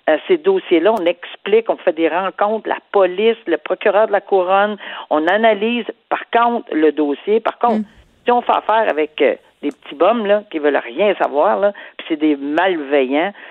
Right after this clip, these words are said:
Speaker 1: puis qui ont rien que ça dans la tête, on perdra pas notre temps, là. La couronne, la police et le juge de, euh, les tribunaux perdront pas le temps avec ces gens-là, mais ceux-là qui sont sur la ligne, là, tu sais, sur la clôture, « Ah, ben, je savais pas, non. Ah, ben là, c'était juste entre nous autres. »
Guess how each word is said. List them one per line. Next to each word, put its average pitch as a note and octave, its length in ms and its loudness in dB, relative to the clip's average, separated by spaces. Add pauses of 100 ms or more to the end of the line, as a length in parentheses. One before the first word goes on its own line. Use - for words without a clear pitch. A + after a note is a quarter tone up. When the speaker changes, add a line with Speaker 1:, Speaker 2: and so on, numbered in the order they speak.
(120)
Speaker 1:
puis - 100 -14
qui E3+ 80 4
ont D3+ 80 4
rien E3+ 300 0
que - 80 -12
ça G3 100 4
dans D#3+ 120 0
la C3 60 0
tête, F3+ 300 0 (300)
on G3 420 6 (100)
perdra F3+ 260 2
pas E3+ 140 2
notre D3 280 0
temps, B3+ 200 2
là. C3+ 160 2
La C#3+ 120 0
couronne, G#3 400 4
la F3+ 80 2
police F#3 420 2
et D#3+ 160 2
le D#3 180 4
juge G3+ 360 -4
de, D3+ 200 2 (400)
euh, D3 280 2
les D#3 120 -2
tribunaux E3+ 340 0
perdront D3+ 340 0
pas E3 100 0
le C#3+ 80 0
temps G3 140 2
avec E3 200 -2
ces D3 140 -2
gens-là, D3 360 2
mais D3+ 200 -4 (400)
ceux-là C#4+ 280 2
qui - 160 -20
sont E3 220 -4 (520)
sur G3 120 2
la F3+ 140 2
ligne, F3 320 -2
là, B2+ 80 -2
tu B3 160 -4
sais, B3 60 -4
sur G3+ 100 -2
la F#3 100 2
clôture, « F3+ 480 0
Ah, G#3+ 120 2
ben, F3+ 100 0
je - 80 -4
savais F3+ 260 2
pas, G#3+ 280 0
non. F#3 180 -2 (320)
Ah, - 60 -2
ben G3 100 4
là, A3 140 4
c'était G3 200 2
juste A3 200 -4
entre F#3 220 0
nous D#3+ 180 -4
autres. » G3+ 320 0